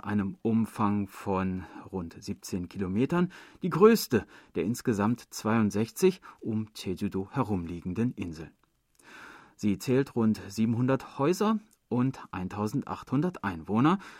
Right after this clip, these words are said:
die ihren Lebensunterhalt mit Ackerbau und Fischfang verdienen. Um zur Insel Udo zu gelangen,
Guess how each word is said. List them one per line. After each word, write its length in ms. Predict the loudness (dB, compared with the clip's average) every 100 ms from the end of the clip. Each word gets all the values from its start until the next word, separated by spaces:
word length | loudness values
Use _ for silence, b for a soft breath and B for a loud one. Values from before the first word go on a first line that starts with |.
| B B -4
die 100 | -4
ihren 320 | -4 -6 -4
Lebensunterhalt 960 | 0 0 -2 -4 -2 -2 0 -2 -2 -4
mit 240 | -6 -6 -4
Ackerbau 500 | -4 2 2 4 2
und 320 | 2 -4 -6 _
Fischfang 600 | -18 -6 -4 -4 -10 -12 -16
verdienen. 560 | _ 0 2 0 -2 -12 _ _ _ _ _ _ _ B B B B B B
Um 240 | 6 6
zur 300 | 6 6 8
Insel 320 | 4 6 6
Udo 320 | 6 2 2 0
zu 160 | -4
gelangen, 420 | -2 0 2 0